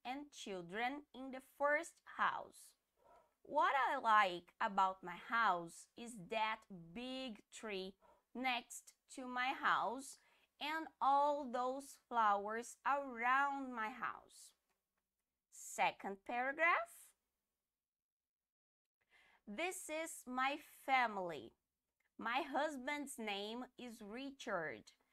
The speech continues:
and he is a pilot. He likes that profession, and I like it too. Those boys that you see in the picture are my sons. One is Alex,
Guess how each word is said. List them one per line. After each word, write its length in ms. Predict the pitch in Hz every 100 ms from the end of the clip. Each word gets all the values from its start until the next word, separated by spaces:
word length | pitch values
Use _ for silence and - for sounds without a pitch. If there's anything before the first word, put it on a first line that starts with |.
| _ -
and 180 | 220 254 269
he 260 | 226 202
is 140 | 190 226
a 120 | 240 -
pilot. 500 | 214 190 143 120 80 - - _ _ _ _ _ _ -
He 120 | 359
likes 640 | 349 240 262 269 208 - - 190
that 220 | 220 214 -
profession, 800 | - 208 - 175 160 - 262 269 294
and 140 | 262 277
I 200 | 294 302
like 360 | 269 247 277 285
it 120 | 269 _ -
too. 320 | 262 214 151 - _ _ _ _ _ _ -
Those 400 | 285 349 415 208
boys 680 | 170 196 247 208 156 170 -
that 240 | 190 208 202
you 140 | 175
see 400 | 180 - 254 262
in 100 | 220
the 80 | 170
picture 760 | - 233 233 - - 160 113 - _ _ -
are 340 | 240 247 262 -
my 220 | 262 262 294
sons. 720 | - - 202 151 123 - - _ _ _ _ _
One 440 | - 233 233 254 294
is 260 | 254 240 - -
Alex, 720 | 180 175 233 - - -